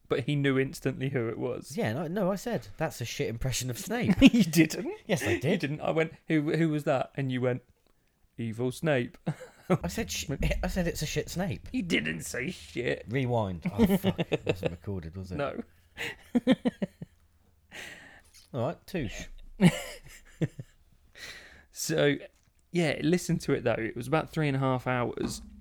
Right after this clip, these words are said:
Speaker 1: and it was, uh, actually a really good one. A really good episode.
Speaker 2: What on earth makes you think I've got three and a half hours?
Speaker 1: Uh,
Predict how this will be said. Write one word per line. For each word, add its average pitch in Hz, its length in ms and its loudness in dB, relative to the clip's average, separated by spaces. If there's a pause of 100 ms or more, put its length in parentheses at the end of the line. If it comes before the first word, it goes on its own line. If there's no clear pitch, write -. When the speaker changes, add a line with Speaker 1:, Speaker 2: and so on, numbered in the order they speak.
(580)
Speaker 1:
and 143 140 0
it - 80 -2
was, 127 200 -2
uh, 127 160 2
actually 135 280 0
a 123 40 2
really 123 280 0
good 139 240 -2
one. 101 220 -8 (260)
A 123 40 -6
really 123 160 -2
good 123 120 0
episode. - 500 -8 (960)
Speaker 2:
What 208 100 -6
on 196 80 -2
earth 170 260 2
makes 143 220 -4
you 120 60 -8
think 131 180 -8
I've 117 60 -6
got - 160 -12
three 139 340 -4
and 117 80 0
a 107 60 0
half 110 260 -4
hours? 117 560 -10 (460)
Speaker 1:
Uh, 123 200 -4